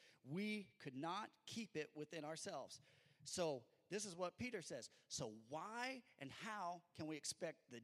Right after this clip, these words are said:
Gentiles to follow all of our rules that, that, that are grandfathered in, that we feel like are grandfathered in?"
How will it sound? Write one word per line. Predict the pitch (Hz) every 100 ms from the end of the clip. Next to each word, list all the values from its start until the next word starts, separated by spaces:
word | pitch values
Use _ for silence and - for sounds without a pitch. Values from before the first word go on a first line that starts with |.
| 123
Gentiles | 208 294 - 180 139 139 170 - - _ _ _ _ _ _ _ _ _ _ _ _ -
to | -
follow | - 180 170 165 160 160 - -
all | 127 156
of | 151
our | 147 147
rules | 147 143 110 78 - - - _
that, | 107 95 98
that, | 117 85 110
that | 117
are | 113
grandfathered | 110 135 151 - 143 139 135
in, | 131 110
that | 92 131
we | 139
feel | 147 135
like | 120 -
are | 110
grandfathered | 120 147 147 160 139 135 127
in?" | 127